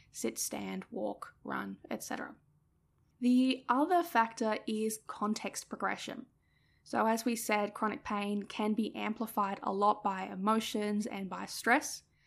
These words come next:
So it might be that we start doing certain tasks in a calm state versus a stress state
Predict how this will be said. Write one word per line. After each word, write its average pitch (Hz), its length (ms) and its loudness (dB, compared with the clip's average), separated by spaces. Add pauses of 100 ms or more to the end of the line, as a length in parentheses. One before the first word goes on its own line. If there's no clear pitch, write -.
(160)
So 247 140 2
it 262 180 2
might 294 240 4
be 277 160 4
that 254 140 4
we 254 80 4
start 214 400 0
doing 214 240 0
certain 214 400 -2
tasks - 520 -6
in 202 320 -4
a - 60 -8
calm 269 380 4
state 302 340 -2 (800)
versus 240 320 4
a 269 80 2
stress - 340 -2
state - 280 -6